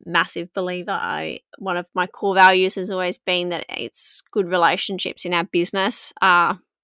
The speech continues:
the holy grail to succeeding. And I guess organically over time, for me, I became a business coach, but I don't, I don't think of myself <laughs> as that. And I don't go and look at what other business coaches are doing and think, "Oh, I'm gonna do that."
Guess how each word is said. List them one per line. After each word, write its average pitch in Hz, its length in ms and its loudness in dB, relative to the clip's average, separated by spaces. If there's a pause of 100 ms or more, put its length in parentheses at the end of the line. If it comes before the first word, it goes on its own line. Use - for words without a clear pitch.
the 190 80 -2
holy 196 340 4
grail 175 400 2
to - 140 0
succeeding. 214 680 -2 (1400)
And 277 80 6
I 285 60 6
guess 330 240 2
organically 247 540 4
over 196 160 4
time, 185 460 2
for - 240 -12
me, 226 520 2 (760)
I 214 120 4
became 254 400 4
a 262 80 4
business - 400 -2
coach, - 640 -4
but - 80 -4
I 226 60 4
don't, 311 260 0 (200)
I 233 100 2
don't 294 220 -2 (680)
think 233 200 -2
of 190 140 0
myself 180 480 0
<laughs> 220 60 0
as 277 120 2
that. 247 300 2 (520)
And 233 160 4
I 240 80 6
don't 269 260 2
go 240 160 4
and 214 120 0
look 214 200 2
at - 120 0
what 196 140 2
other 196 180 2
business 226 340 -2
coaches 226 400 -2
are 214 40 -6
doing 208 420 0
and 190 100 -4
think, 180 180 -8
"Oh, 208 120 -6
I'm 190 160 -4
gonna 196 200 -4
do 190 200 -2
that." 185 280 4